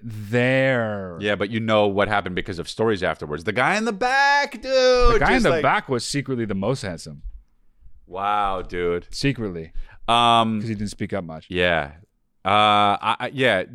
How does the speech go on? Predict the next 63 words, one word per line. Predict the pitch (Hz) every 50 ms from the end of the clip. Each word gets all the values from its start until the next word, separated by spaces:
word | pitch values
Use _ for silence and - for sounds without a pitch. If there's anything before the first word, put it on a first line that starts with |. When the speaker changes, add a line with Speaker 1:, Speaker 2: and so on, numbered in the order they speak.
| 107
Speaker 2:
F-, | - - - 156 147
you | 143 139
don't | 151 165 139
think | 170 170 139
fomo | - - _ - 143 151 156 156 160 160
is | 156
something? | 151 - 165 160 156 - 175 170 - -
I | 139
mean, | 151 156 147 - -
I, | 143 139 -
I | 139 131
guess | 143 196 190 -
it | 151 120
is | 135 151 -
something | - 151 143 123 135 113
if | 101 -
you | 104
feel | 98 - - - 127 143 139 117 104 - - _ _ _ - 95
s-, | - - - - - _
nervous | - 92 80 78 95 113 117 131 131 135 -
about | 120 104 117 107 110
missing | 120 135 - 127 117 120 117 101 - -
out | 98 113 160
on | 202 185 123
something. | - - 90 82 - 101 131
Speaker 1:
I | 170
don't, | 180 165 135 - _
I, | - 135 143
people | 131 - - 202 233 254 285
that, | 247 233 202 143
like, | 156 147
experience | 123 120 - - - - - 127 123 127 135 127 -
it | 139
a | 127 117
lot | 104 101 104 120 135 131 - - 113 - _
bug | - 110 113 101 101
me | 104 98
Speaker 2:
<sighs> | 98 95
Speaker 1:
out, | 92 87 98 -
dude. | -
Speaker 2:
I | 139
don't | 160 196
like | 190 170 147 143
any | 135 127 113
coined | - - 120 110 104 101 - -
terms | - - 98 95 90 85 -
like | 82 78 73 -
that. | 82 78 78 67
I | 95
wanna | 107 113 117 110
make | 107 104 -
up | 104 -
my | 87 85 82 80
own, | 78 76 71 67
you | 67 76
know? | 78 80 80
I | 85 92
don't | 95
wanna | 101 101
use | 95 87 80 82 95 95 90 80
other | 92 85 78 82
people's | - - 76 71 - 78 73 71
fucking | - - 78 73 - - 76 69 67 67